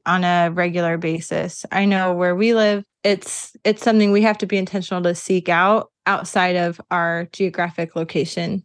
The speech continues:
is how it's felt. So anyway, to answer your question, my advice to anyone who's like, "How do I begin to even look for these rooms <laughs> to put my kids in and prepare to invest?" Because there is,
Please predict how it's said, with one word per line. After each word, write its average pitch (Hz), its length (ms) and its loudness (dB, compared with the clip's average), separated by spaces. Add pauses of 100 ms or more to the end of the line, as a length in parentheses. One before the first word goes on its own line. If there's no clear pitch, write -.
(140)
is 185 180 0
how 160 200 4
it's - 200 -2
felt. - 340 0
So 175 580 -2
anyway, 240 320 4
to 220 120 0
answer 262 240 2
your 226 120 0
question, 190 500 -2
my 190 140 2
advice 202 720 -2 (140)
to 220 380 2
anyone 214 360 2
who's 208 260 0
like, 185 380 -2 (280)
"How 220 200 2
do 226 100 2
I 214 160 4
begin 190 440 -4
to - 120 -6
even 190 500 0
look 196 220 0
for 196 160 0
these 170 300 -2
rooms 170 600 -4 (120)
<laughs> - 140 -8
to 233 480 2
put 208 180 2
my 196 160 2
kids 190 320 -2
in 175 400 -2
and 180 440 -6 (400)
prepare 247 400 2
to 240 160 2
invest?" 185 720 2
Because 196 480 0
there 208 200 4
is, 233 500 0